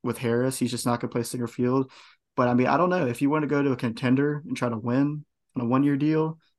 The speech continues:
and say, "I'll play left field," then I wouldn't hate it. But I don't know. I don't know what his market's even gonna be like. Like, what do you even pay him?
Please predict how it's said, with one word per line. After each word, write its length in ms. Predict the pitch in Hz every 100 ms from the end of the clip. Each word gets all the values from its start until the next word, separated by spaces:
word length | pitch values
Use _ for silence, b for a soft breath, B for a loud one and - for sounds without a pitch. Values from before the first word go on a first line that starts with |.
| _
and 240 | 120 117 110
say, 380 | 127 120 117 110 - -
"I'll 120 | 120
play 120 | -
left 260 | 127 123 120
field," 380 | 127 135 151 - -
then 460 | 117 117 113 113 _ _ _ _ _ _ _ _ _ _ -
I 20 | 131
wouldn't 240 | 131 120
hate 120 | 117
it. 100 | 123
But 240 | 117 117 - b b b _ _ _ -
I 80 | 139
don't 100 | 135
know. 160 | 123
I 80 | 117
don't 140 | 151
know 100 | 160
what 380 | 131 123 120 107
his 260 | - 127 113
market's 340 | 117 117 117 120
even 100 | 113
gonna 120 | 110
be 120 | 113
like. 140 | 113
Like, 120 | 113 127
what 120 | 151
do 40 |
you 60 | 175
even 220 | 139 110
pay 200 | 131 120
him? 300 | 117 107 -